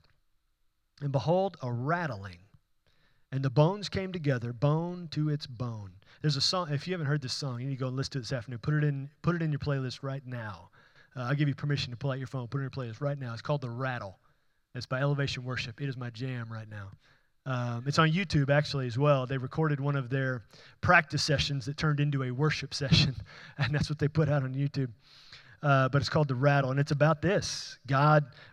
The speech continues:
brought the bones together, and they rattled coming together. The bones came together, bone to its bone. Verse eight. "And I looked, and behold, there were sinews upon them, and flesh had come upon them, and skin had covered them, but there was no breath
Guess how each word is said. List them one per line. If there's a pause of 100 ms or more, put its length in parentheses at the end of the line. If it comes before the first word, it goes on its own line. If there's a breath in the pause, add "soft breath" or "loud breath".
brought
the
bones
together,
and
they
rattled
coming
together. (240 loud breath)
The
bones
came
together,
bone
to
its
bone. (1080)
Verse
eight. (480 loud breath)
"And
I
looked,
and
behold,
there
were
sinews
upon
them,
and
flesh
had
come
upon
them,
and
skin
had
covered
them, (540 soft breath)
but
there
was
no (120)
breath